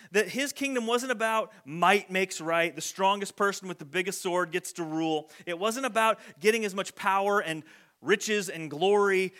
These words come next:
as possible. He wasn't trying to just live a life to impress people so that they would bow down to him and he'd get to boss everybody around. That's what everybody else is into. Our world still functions that way.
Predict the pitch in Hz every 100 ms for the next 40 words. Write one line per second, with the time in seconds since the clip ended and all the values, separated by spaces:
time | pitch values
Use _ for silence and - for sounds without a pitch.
0 | - 160 - 190 180 180 175 123 104 _
1 | _ - 226 214 240 240 247 - 202 214
2 | 226 190 190 - 156 196 196 196 190 170
3 | - - - 214 202 - 202 196 190 -
4 | - 185 175 165 135 147 139 143 180 196
5 | 185 185 185 180 143 151 139 151 127 143
6 | 151 165 151 147 147 143 135 127 110 _
7 | - 156 160 156 151 160 196 190 254 190
8 | 202 202 185 165 175 - 160 151 180 135
9 | - - 320 339 330 349 349 - 277 233
10 | 214 202 165 160 135 123 107